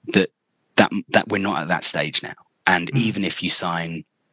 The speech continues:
Speaker 1: you know, even if you spend sixty, seventy million pounds on, on two or three players now,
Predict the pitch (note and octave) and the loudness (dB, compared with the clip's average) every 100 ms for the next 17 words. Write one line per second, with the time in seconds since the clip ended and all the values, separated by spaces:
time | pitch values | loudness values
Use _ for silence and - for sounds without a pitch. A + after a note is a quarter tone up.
0 | - F2 D#2+ E2 F2+ G#2 G#2 G2 - - | -4 -2 0 -2 -4 -2 0 -2 0 -2
1 | F#2 - A2+ - - - E2 D#2+ E2+ F2 | 0 0 -2 -2 -2 -2 -2 -4 -2 -2
2 | E2+ D#2+ F2 E2+ D#2+ C#2 D2+ F2+ D#2+ - | -2 -2 -2 -2 -6 -8 -6 -4 -2 -2
3 | E2+ D2+ F2 E2 F2+ D#2+ F#2 G2 D2 C2+ | -2 -4 -4 -2 -2 0 0 0 -2 -8